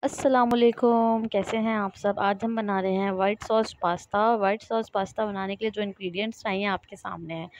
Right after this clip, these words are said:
और मैं आपको hand to hand बता रही हूँ। सबसे पहले हमने टू टेबल स्पून ऑयल लिया, उसके अंदर हमने ginger garlic paste add किया। ऐड करने के बाद उसको हम mix कर लेंगे।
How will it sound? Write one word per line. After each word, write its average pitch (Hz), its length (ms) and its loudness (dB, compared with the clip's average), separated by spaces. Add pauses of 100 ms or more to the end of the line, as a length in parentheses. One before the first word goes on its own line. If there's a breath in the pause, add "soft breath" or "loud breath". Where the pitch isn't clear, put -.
(260 loud breath)
और 214 140 -2
मैं 220 120 2
आपको 214 320 2
hand 185 220 2
to 214 120 0
hand 220 220 2
बता 180 280 2
रही 165 220 -4
हूँ। 170 180 -8 (400 loud breath)
सबसे - 260 -10
पहले 254 180 4
हमने 247 340 2
टू 254 140 -2
टेबल 220 320 4
स्पून 214 360 -4
ऑयल 202 240 2
लिया, 220 440 4
उसके - 320 -6
अंदर 185 220 0
हमने 175 360 -4
ginger 180 400 2
garlic 175 320 0 (100)
paste 220 380 2
add 214 240 2
किया। 214 380 4 (500 loud breath)
ऐड 202 320 2
करने 233 340 2
के 233 160 0
बाद 196 420 0
उसको - 280 -8
हम 208 260 -2 (320)
mix 196 260 -2
कर 160 220 -4
लेंगे। 165 340 -8